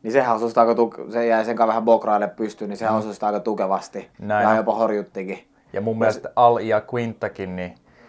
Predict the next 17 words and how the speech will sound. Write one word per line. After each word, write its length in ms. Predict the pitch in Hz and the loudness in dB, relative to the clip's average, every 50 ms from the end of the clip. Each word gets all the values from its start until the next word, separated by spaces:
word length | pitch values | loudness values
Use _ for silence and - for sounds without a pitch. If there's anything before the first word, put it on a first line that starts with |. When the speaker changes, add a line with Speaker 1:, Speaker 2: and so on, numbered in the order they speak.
| _ _ _ _ _ | _ _ _ _ _
Speaker 2:
niin 200 | - 95 95 92 | -12 -10 -10 -6
tota, 260 | 90 98 95 - 104 - - _ _ _ _ _ | -6 -6 -2 -2 -4 -4 -4 _ _ _ _ _
pärjäsi 400 | 110 107 101 101 101 101 - - | 4 4 4 4 2 -2 -6 -4
aika 220 | - 147 160 160 170 | 0 0 2 4 6
Speaker 1:
Joo. 200 | 160 160 156 147 | 8 8 8 8
Speaker 2:
hyvin 140 | 135 131 123 | 8 6 6
Khabibia 420 | - 107 104 107 101 92 98 101 | 6 4 4 2 0 0 -2 0
vastaan. 280 | 90 101 98 - 120 117 117 | 0 0 0 2 4 4 6
Speaker 1:
Joo. 80 | 113 | 6
Speaker 2:
Jopa 160 | 110 107 107 - | 6 6 4 2
siis 180 | 131 123 117 | 0 -4 -4
niissä 220 | 127 120 117 - - | -4 -6 -6 -6 -6
pystypaineissa 640 | 143 131 123 - - - - 104 98 98 98 92 107 | -8 -8 -6 -6 -6 0 2 2 2 0 -2 -6 -4
ja 40 | 104 | 0
näin, 160 | 107 104 101 | 2 4 6
Speaker 1:
Joo. 200 | 117 117 113 113 | 6 6 6 6
Speaker 2:
mutta 240 | 110 110 98 92 90 | 4 4 2 0 -2